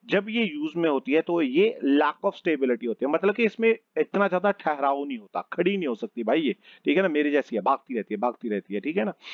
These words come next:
तो जैसे कि ये वाली लाइन है, देखो अब ऐसे डाल लो आप, ऐसे डाल लो, है ना, कोई भी आपकी मर्जी है, डायगोनल लाइन है, ठीक है।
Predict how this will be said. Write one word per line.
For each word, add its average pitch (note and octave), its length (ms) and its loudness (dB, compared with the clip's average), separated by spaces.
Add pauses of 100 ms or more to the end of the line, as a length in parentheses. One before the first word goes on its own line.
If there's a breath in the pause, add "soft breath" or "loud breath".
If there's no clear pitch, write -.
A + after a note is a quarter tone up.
(220 loud breath)
तो D#3 140 2
जैसे B2 320 -2
कि G3 200 -2 (160)
ये B2 100 2
वाली A#2 220 2
लाइन F2+ 240 -4
है, F2 60 -6
देखो A2 260 -2
अब A2+ 160 -6
ऐसे B2 220 -2
डाल A2 220 0
लो G#2 120 -4
आप, G#2+ 180 -2
ऐसे A2+ 340 -2
डाल G#2 220 0
लो, G#2+ 140 -2
है C#3+ 60 -2
ना, E3 100 -2
कोई D3+ 240 0
भी D3 120 2
आपकी B2+ 240 0
मर्जी A#2 240 -2
है, C#3 60 2
डायगोनल G#2 420 -2
लाइन E2+ 200 -10
है, - 80 -20 (360)
ठीक - 160 -2
है। B3+ 100 2